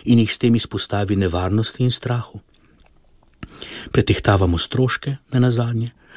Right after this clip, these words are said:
saj pastirske nadure niso zastonj, če je še birmo treba plačati škofu. Pade tudi kaka krepka o pastoralno-pedagoško-vzgojni smotrnosti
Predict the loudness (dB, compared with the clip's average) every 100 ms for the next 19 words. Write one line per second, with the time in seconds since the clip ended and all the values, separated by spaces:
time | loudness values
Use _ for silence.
0 | -2 0 2 0 0 0 2 2 2 2
1 | 2 2 2 0 -2 -2 -2 -2 -2 -6
2 | -2 2 4 2 2 2 2 2 0 -2
3 | -2 -2 -2 -4 -4 -6 -6 -8 -10 -18
4 | -20 -20 -14 -10 -10 2 4 4 2 0
5 | -2 -2 -2 0 0 0 -2 0 0 -2
6 | 0 2 2 2 0 0 -2 0 0 -2
7 | -2 -2 0 0 0 0 -2 0 0 -2
8 | -4 -8 -12